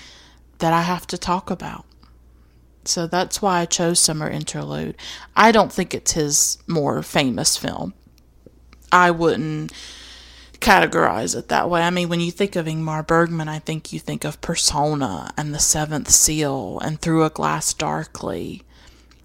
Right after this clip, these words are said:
I think those are the films that you think about, really. I don't know if people bring up Summer Interlude. It's like this little gem, I think. Um,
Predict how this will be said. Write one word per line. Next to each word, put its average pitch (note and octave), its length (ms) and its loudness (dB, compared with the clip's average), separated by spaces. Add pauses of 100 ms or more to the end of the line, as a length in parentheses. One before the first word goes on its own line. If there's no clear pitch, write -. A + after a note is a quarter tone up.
I E3+ 80 0
think F3+ 260 -4
those F#3+ 300 8
are E3+ 100 4
the D#3 100 -2
films D3+ 420 0
that - 160 -2
you D3+ 120 -6
think A#3 320 4
about, C#3+ 340 0
really. G2 520 -6 (640)
I E3 100 0
don't E3+ 340 -2
know E3 300 2
if - 140 -6
people D#3+ 300 -4
bring D3+ 220 -4
up D3 200 -4
Summer D3+ 340 0
Interlude. D3+ 640 -2
It's C3+ 200 -4
like D3+ 180 -4
this - 300 -4
little D3 260 -4
gem, F3 800 -2
I D#3 100 -4
think. - 560 -10 (640)
Um, D3+ 580 -4